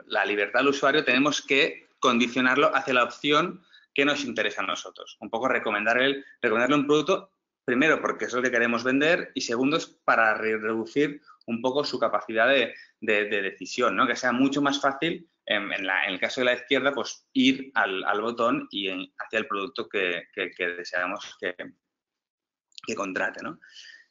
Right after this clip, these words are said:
Em, normalmente las reglas de usabilidad dicen que de los call to action tienen que ser claros y mostrar la acción que pasará, em, una vez, em, termine ese proceso o el paso siguiente. Pero tenemos que da-, ir un poco más allá y aprovechar ese call to action para decirle, "Sí, sí, te vas a registrar, pues que encima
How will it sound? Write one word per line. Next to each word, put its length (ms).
Em, 560
normalmente 400
las 180
reglas 380
de 80
usabilidad 420
dicen 260
que 80
de 120
los 200
call 160
to 140
action 260
tienen 200
que 80
ser 180
claros 500
y 40
mostrar 340
la 80
acción 220
que 80
pasará, 520
em, 520
una 240
vez, 200
em, 460
termine 540
ese 280
proceso 580
o 300
el 220
paso 240
siguiente. 580
Pero 100
tenemos 260
que 120
da-, 180
ir 180
un 140
poco 240
más 240
allá 400
y 100
aprovechar 520
ese 180
call 160
to 140
action 200
para 120
decirle, 240
"Sí, 120
sí, 220
te 80
vas 160
a 60
registrar, 560
pues 160
que 80
encima 600